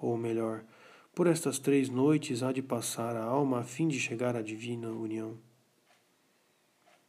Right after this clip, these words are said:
As três noites são uma só noite dividida em três partes. A primeira noite,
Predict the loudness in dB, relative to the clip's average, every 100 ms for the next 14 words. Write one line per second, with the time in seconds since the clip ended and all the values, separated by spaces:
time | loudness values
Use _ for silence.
0 | _ _ _ -8 -6 -2 2 2 0 2
1 | 2 2 -2 -4 0 0 2 2 2 2
2 | 2 2 4 4 4 0 -4 -2 0 0
3 | 2 0 0 -2 -4 -4 -4 -4 -8 -14
4 | -14 _ _ _ _ _ _ _ _ _
5 | _ -14 -4 -2 0 0 2 4 4 4
6 | -6